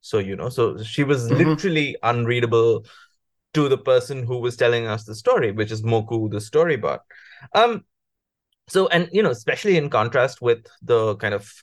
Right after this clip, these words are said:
Speaker 1: swashbuckling nature of most of the other characters in the story, um, it was very interesting to write a character who was kind of quiet and measured, and you only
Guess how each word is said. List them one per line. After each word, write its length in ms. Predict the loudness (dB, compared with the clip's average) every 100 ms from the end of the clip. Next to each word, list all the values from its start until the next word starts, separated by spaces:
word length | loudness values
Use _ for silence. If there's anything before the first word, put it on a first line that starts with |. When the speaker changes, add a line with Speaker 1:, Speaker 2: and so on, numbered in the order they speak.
| _ _ _
Speaker 1:
swashbuckling 880 | -14 -2 -2 0 -2 -2 0 0 0
nature 360 | 0 0 0 0
of 220 | 0 -2
most 440 | -4 -4 -4 -8
of 160 | -12 -8
the 140 | -2
other 400 | -2 0 -2 -2 -6 -2
characters 600 | -2 -2 -4 -6 -6 -8
in 180 | -10
the 80 | -8
story, 480 | -4 2 2 2 -2 -14 -20 -6
um, 200 | 0 0 2
it 180 | 0
was 200 | -2 -4
very 200 | -2 -2
interesting 360 | -4 -8 -10 -4
to 100 | 0
write 200 | 2 0
a 40 |
character 400 | 0 0 0 -2
who 200 | -4 -2
was 180 | 0 -2
kind 160 | -2 -4
of 80 | -4
quiet 380 | 2 4 4 4
and 180 | -2 -4
measured, 560 | -4 -2 2 2 2 -2
and 440 | -6 -6 -6 -8
you 260 | -4 -4 -4
only 520 | -4 -2 -2 -4 -4